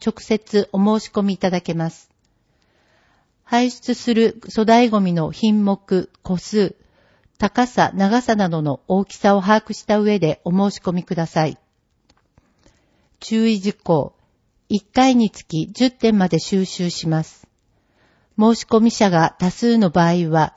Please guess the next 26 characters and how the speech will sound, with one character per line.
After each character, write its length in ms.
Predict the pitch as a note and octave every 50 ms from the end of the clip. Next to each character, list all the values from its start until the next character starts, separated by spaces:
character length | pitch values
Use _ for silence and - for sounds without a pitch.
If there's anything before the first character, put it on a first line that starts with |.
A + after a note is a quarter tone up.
| _ -
希 160 | - G#3 F#3
望 240 | - G#3+ A#3 A#3+ A3+
日 120 | - F3
に 220 | F3 E3 D#3 -
収 240 | - - B3 A#3 A3+
集 260 | - - A3+ A#3 A3+
で 120 | G3 G#3+ G#3+
き 100 | - A#3+
な 80 | A3+ A3
い 80 | G#3+
こ 120 | - - G3+
と 120 | - A3
が 100 | A3 A3+
あ 60 | G#3+
り 80 | G#3 G3
ま 120 | F3+ F#3 F#3
す 140 | - - G3+
の 80 | G3+
で 120 | G3 G#3 E3
ご 160 | - F#3 F#3
了 220 | F#3+ F3+ F3 F#3
承 220 | - - E3+ D#3+ E3
く 120 | - E3+
だ 120 | E3 D#3
さ 180 | D#3 - D3+ C#3
い。 120 | C#3 D3